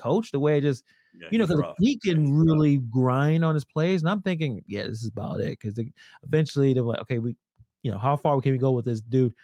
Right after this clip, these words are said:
Speaker 1: But no, they're doing very well. I know they, they lost, uh, to the Hornets the other day, but yeah, they're scoring. They're doing pretty well. Um, Hector's throwing it in your face
Speaker 2: <laughs>
Speaker 1: and you use a hater, and it, it shows
Speaker 2: Yeah, I
Speaker 1: that
Speaker 2: know,
Speaker 1: it,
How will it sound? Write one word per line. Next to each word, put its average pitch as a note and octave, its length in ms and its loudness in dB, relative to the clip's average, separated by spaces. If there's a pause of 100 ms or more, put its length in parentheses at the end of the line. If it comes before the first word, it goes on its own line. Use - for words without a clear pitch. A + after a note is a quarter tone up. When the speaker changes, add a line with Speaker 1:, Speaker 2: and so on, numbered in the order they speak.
(440)
Speaker 1:
But D3+ 100 4
no, G#3 140 6
they're G#3 140 2
doing F#3+ 300 4
very A#2+ 280 -2
well. D3+ 140 0
I - 20 -2
know G3 120 0
they, F3 100 -2
they D#3 140 2
lost, C3+ 480 0
uh, A2 240 -6
to - 80 -8
the A2+ 140 -6 (360)
Hornets A2 380 -8
the G#2+ 80 -8
other G#2 100 -10
day, G#2 160 -8
but A2 260 -2 (400)
yeah, B3+ 180 4
they're D3+ 140 2
scoring. F3+ 460 2
They're C#3 80 0
doing E3 200 4
pretty E3+ 240 4
well. C#3 420 2 (600)
Um, A#2+ 720 0
Hector's C3+ 360 0
throwing C#3 220 4
it E3+ 60 2
in G#3 60 -2
your A#3 140 2
face E3 520 0 (440)
Speaker 2:
<laughs> G#2 220 -12
Speaker 1:
and C#3 760 0
you C3+ 100 2
use D3+ 260 4
a D#3+ 60 2
hater, D3 380 2
and E3+ 260 0
it, - 300 -4
it D#3+ 100 -4
shows D#3+ 280 0
Speaker 2:
Yeah, E3 80 4
I D#3+ 40 4
Speaker 1:
that C#3 60 -6
Speaker 2:
know, - 100 -12
Speaker 1:
it, E3 80 -6